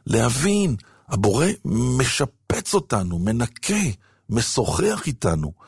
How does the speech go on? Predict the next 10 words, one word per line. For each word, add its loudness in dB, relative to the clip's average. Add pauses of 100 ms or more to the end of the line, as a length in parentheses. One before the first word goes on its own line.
(500)
רבותיי, 0
עם -2
מי 0
משוחחים? -6
משוחחים -4
בשיחה -4
שיש -2 (200)
אפשרות -2
ליצור 0
קומוניקציה. -4